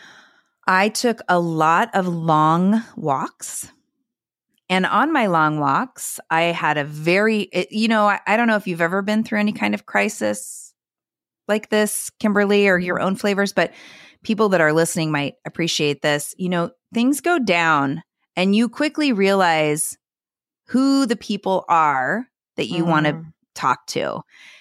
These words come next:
Speaker 1: because something happens, especially with cancer.
Speaker 2: Mm.
Speaker 1: Well, like, with Rowan, it was people wanting to tell me what to do. And it was like,
Speaker 2: Yeah.
Speaker 1: "You do not understand the dynamic. And so, no, thank you."
Speaker 2: Yeah.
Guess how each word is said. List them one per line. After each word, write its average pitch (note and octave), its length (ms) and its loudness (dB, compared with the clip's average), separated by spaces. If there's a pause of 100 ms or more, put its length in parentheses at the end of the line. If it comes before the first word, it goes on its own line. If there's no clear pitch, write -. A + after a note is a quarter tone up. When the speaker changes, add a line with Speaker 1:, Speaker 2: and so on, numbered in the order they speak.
(140)
Speaker 1:
because G#3+ 380 0
something D4+ 380 0
happens, G#3 520 0
especially A#3+ 380 -4
with G#3+ 240 0
cancer. D#3+ 760 0 (720)
Speaker 2:
Mm. F#3+ 260 -10
Speaker 1:
Well, F#3+ 280 0
like, F#3+ 280 0
with A3 140 0
Rowan, C#4+ 420 2
it G3+ 80 0
was - 160 -2
people G3 320 0
wanting E3 280 2
to D#3 60 0
tell D3+ 200 0
me C#3 140 0
what B2+ 160 -2
to B2 100 -6
do. F2+ 160 -6 (200)
And D#3 160 -2
it C#3+ 80 -2
was E3 160 -6
like, D3+ 180 0
Speaker 2:
Yeah. F#3 220 -2
Speaker 1:
"You A3 300 2
do G3 260 -2
not F#3 220 2
understand F#3 520 0
the D#3+ 40 0
dynamic. D3 920 -2
And D3+ 180 -4
so, C#3+ 400 0 (260)
no, G3 120 0
thank C#3 240 -2
you." G#3+ 160 0
Speaker 2:
Yeah. E3+ 300 -6